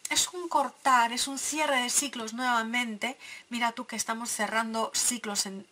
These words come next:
hasta ahora todo lo que hemos leído, hemos cerrado un ciclo y nos, eh, dedicamos al éxito. Es de las mejores ideas que has tenido en este caso de alejarte de esta persona. Ya te digo que puede ser persona,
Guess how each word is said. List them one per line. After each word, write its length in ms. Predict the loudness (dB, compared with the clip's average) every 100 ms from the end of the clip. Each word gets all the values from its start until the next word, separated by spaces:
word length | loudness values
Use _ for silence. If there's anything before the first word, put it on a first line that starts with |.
| _
hasta 340 | -4 0 4 6
ahora 160 | 6
todo 160 | 6 6
lo 100 | 6
que 60 |
hemos 180 | -2 -4
leído, 280 | -4 -4 -4
hemos 180 | -4 -4
cerrado 320 | 0 4 4
un 100 | 4
ciclo 260 | 2 2 -2
y 20 |
nos, 220 | 0 0
eh, 40 |
dedicamos 720 | 2 0 0 -2 2 2 2 2
al 140 | 0
éxito. 520 | 0 0 -2 0 -2 -2 -16 -12 -10 -10 -10 2
Es 220 | 2 2
de 160 | 2 4
las 180 | 4 4
mejores 500 | 2 6 6 6 4
ideas 400 | 4 4 4 2
que 120 | 2
has 240 | 2 2
tenido 400 | 0 -4 -4 -4
en 120 | -2
este 400 | 0 0 0 -2
caso 420 | 4 4 4 2 2
de 100 | 2
alejarte 560 | 0 0 0 0 0
de 120 | 0
esta 220 | 0 -2 -4
persona. 600 | -2 -2 -2 -2 -2 -2 -10 -12 -8
Ya 120 | -4
te 80 | -2
digo 160 | -4 -4
que 100 | -4
puede 180 | 2
ser 220 | 2 2 -2
persona, 640 | 0 2 4 2 0